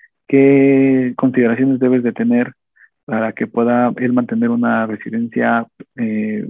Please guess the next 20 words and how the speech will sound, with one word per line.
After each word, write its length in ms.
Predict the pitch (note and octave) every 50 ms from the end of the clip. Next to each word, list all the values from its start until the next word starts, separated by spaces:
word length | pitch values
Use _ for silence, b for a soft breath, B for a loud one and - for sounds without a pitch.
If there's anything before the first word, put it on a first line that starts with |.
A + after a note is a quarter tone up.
| - - - - - A1 G#1 _
regular, 500 | - A#2 A2 A2+ A#2 A#2+ A#2 A#2+ A#2 - _ _ _ _ -
una 120 | C#3 C#3
estancia 280 | C3 C#3 C#3 C3+ C#3 B2+
regular 360 | A#2+ A2+ A2+ A2+ A2+ A2+ A#2
en 120 | A2+ A2+
México? 380 | A#2 A#2+ A#2 - - - - - _ _ _ _ _ _ b b b b b _ -
Son 80 | - A#2
cosas 180 | A#2+ A2+ -
que 100 | - A#2
les 120 | G#2+ G#2+ G#2+
dejo 200 | A2 - - -
para 300 | - G#2+ G2+ G2+ G2+ G#2
la 60 | G#2+
reflexión. 420 | G#2+ - B2 B2 - C3+ C3 - _ _ _ _ _ _ _ _ _ _ _ _ b b b b b b b b b b b b b _ _ _ _ _ _ _ _ _
Por 140 | _ B2+ A#2
ejemplo, 280 | A#2 C3 B2+ C3 B2 A2+
¿qué 100 | C3+ C3+
necesitaría 640 | C#3 C#3 C3 A#2 B2+ B2+ B2 A#2+ B2 C3+ C3+ C3 C3
una 240 | C3 C3 C3+ C3 C3
mujer 460 | C3 B2+ - - C#3 C3 C3+ C3+